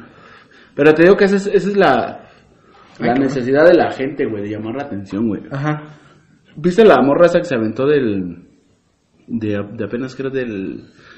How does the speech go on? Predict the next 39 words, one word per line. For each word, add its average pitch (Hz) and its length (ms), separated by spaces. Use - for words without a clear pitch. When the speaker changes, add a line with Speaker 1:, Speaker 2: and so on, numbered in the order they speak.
Speaker 1:
de 135 80
un 165 100
hotel 151 240
aquí 143 180
en 123 540
Reforma, 120 520
creo? - 180
Speaker 2:
Ajá. - 180
Speaker 1:
Que 107 120
de 98 260
un 107 120
sexto 117 280
piso 123 180
se 120 100
aventó, 95 440
se 104 160
suicidó. 101 540
Speaker 2:
Ajá. 139 280
Speaker 1:
Se - 140
hizo 123 140
la 113 100
desvivisión. 110 760
Ahí 143 160
Speaker 2:
Ajá. 156 100
Speaker 1:
le 143 60
censuras 113 380
lo 98 140
de 95 140
la 92 120
Speaker 2:
Ajá. 127 80
Speaker 1:
otra 131 200
palabra 104 240
porque 104 160
nos 95 140
van 92 100
a 92 60
bajar. 87 220
Speaker 2:
Ajá. 143 380
Speaker 1:
Este, 117 640